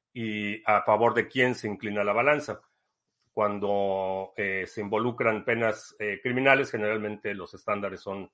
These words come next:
son mayores. Ahora, eso no quiere decir que esto no pueda derivar en, en penas mayores,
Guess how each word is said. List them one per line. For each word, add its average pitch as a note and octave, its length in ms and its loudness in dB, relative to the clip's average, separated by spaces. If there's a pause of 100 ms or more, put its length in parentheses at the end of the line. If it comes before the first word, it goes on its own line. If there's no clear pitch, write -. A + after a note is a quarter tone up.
(760)
son A#2 200 0
mayores. B2 520 6 (440)
Ahora, B2 520 8
eso C#3+ 240 8
no D#3+ 140 8
quiere D#3+ 140 6
decir D3+ 180 2
que E3+ 60 2
esto D3+ 160 0
no C#3 160 2
pueda C3+ 280 4
derivar A#2 600 4
en, G2 480 -4
en G2+ 320 -6
penas A#2+ 640 0
mayores, A#2 800 2